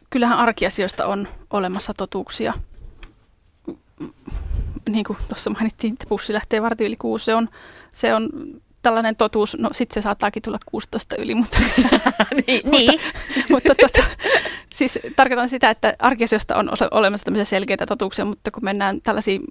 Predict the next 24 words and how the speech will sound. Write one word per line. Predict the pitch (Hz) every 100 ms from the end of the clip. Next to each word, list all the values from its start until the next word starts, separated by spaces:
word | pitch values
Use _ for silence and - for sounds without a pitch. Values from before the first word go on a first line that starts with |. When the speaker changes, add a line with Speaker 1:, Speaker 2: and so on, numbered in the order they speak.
| -
Speaker 1:
monimutkaisiin | 220 214 196 214 202 190
tieteellisiin | 190 - 202 220 226
teorioihin | - 98 - - 220 214
ja, | - - - _ - - - _ -
ja | 214 - -
yleisiin | 214 196 226 214
lainalaisuuksiin, | 202 190 - 214 196 220 202 - 196
niin | 202
niitä | -
totuuksia | 208 214 196 - - -
on | 208
vähän | 220 226
hankalampi | 247 190 175 - - - _ _ _ _ _ _ _
saavuttaa | - - 196 196 - 196
ja | 196 175 - 202 - -
voi | 233 185
olla | 226 233
vaan, | 262
niin | 269 269
kuin, | 262
erilaisia | 247 226 233 240
näkemyksiä | 226 208 202 208 - -
totu-, | 208 - 190 - _ _
totuudesta | - 196 190 190 202 - 202